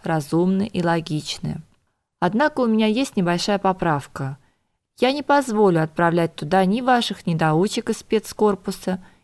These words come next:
ни учеников, ни коллег. Мы не знаем, с чем можем столкнуться.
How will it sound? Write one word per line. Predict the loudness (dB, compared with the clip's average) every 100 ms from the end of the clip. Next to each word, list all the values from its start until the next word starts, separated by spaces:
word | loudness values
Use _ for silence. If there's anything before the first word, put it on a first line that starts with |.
| _
ни | 0 0
учеников, | 0 -2 -4 -4 -2 0 0 -2 -4
ни | -4 0
коллег. | 2 2 2 0 -4 -18 _ _ _ -2
Мы | 0 0
не | -2
знаем, | -2 2 2 2 -2
с | -6
чем | 0 2
можем | 2 2 0 -4
столкнуться. | -2 -4 -4 -6 -6 -6 -12 -12 -12